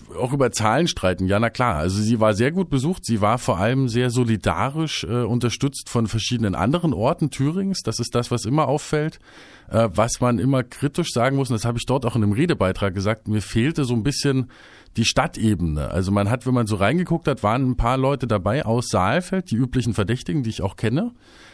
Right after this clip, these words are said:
die man immer sieht auf anderen Demos. Aber Herr Kraul zum Beispiel, der Bürgermeister der Stadt Saalfeld oder Stadträte aus der C D U, aus der F D P,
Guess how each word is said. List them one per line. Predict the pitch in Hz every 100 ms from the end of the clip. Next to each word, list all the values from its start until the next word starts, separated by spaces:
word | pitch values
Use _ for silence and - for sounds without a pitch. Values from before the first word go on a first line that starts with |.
| - 113
die |
man | 117 113
immer | 131 120
sieht | 104 123
auf | 107
anderen | 87 156 160 151
Demos. | 143 151 156 147
Aber | 104 110 117 113 - - - -
Herr | 101
Kraul | 101 - 92 170 220
zum | 170 156
Beispiel, | 156 - 147
der | 120
Bürgermeister | 90 117 180 170 147 170 -
der | 147
Stadt | 143 131 131
Saalfeld | 110 101 135 - 135
oder | 107 104
Stadträte | - 95 113 - 156 160 - 143
aus | 92 107
der | - 101
C | - 92
D | 92
U, | 151 165 156
aus | 110 -
der | 95 127
F | -
D | 131
P, | 123 127 127